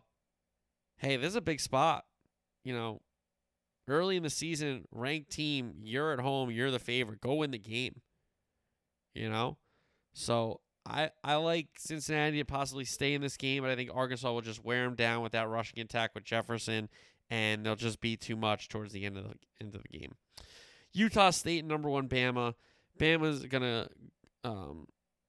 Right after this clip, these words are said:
you know, Utah State's not bad, but Bama's gonna make 'em look bad.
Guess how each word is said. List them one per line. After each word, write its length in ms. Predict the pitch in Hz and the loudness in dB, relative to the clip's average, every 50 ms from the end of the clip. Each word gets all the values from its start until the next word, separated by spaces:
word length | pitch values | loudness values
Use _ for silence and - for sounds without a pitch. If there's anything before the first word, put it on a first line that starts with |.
| _ _ _ | _ _ _
you 120 | 131 127 | -4 -2
know, 60 | 131 | -2
Utah 300 | 151 185 208 185 202 175 | 0 -2 -2 0 0 0
State's 200 | 156 156 160 139 | 0 0 -2 -2
not 140 | 135 127 110 | -2 -4 0
bad, 400 | 101 117 120 120 123 127 127 - - _ _ _ _ _ | 0 2 4 4 4 4 2 0 -8 _ _ _ _ _
but 160 | - 117 113 - - - _ _ | -2 -2 -2 -2 -6 -18 _ _
Bama's 320 | 147 147 143 135 131 123 117 | 2 2 4 2 2 0 0
gonna 140 | 117 110 | 0 0
make 200 | 107 107 101 - | 0 0 -2 -2
'em 100 | - - | -6 -10
look 180 | - - - _ | -10 -10 -12 _
bad. 300 | - - - - - | -18 -18 -18 -20 -20